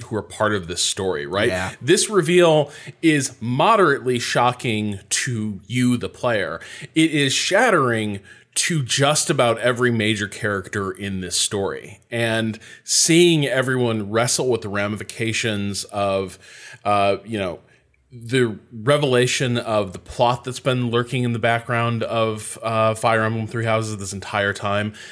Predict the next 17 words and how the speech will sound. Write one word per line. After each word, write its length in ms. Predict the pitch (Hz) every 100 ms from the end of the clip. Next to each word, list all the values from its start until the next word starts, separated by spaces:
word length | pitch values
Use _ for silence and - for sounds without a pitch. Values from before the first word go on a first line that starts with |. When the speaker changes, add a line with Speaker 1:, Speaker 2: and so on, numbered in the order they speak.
| -
Speaker 1:
and 180 | 151 131
what 140 | -
that's 220 | 302 277
going 260 | - 180 175
to 80 | 143
mean 300 | 135 131 123
for 120 | 117
the 60 |
future, 460 | 101 - 120 117 76
right? 280 | 85 101 113
The, 160 | 117 110
Speaker 2:
Yeah. 300 | 104 95 95
Speaker 1:
this 200 | 147 160
entire 760 | 151 - - 156 165 151 131 -
age 280 | 147 143 135
of 160 | 127 -
peace 680 | - 127 135 143 - -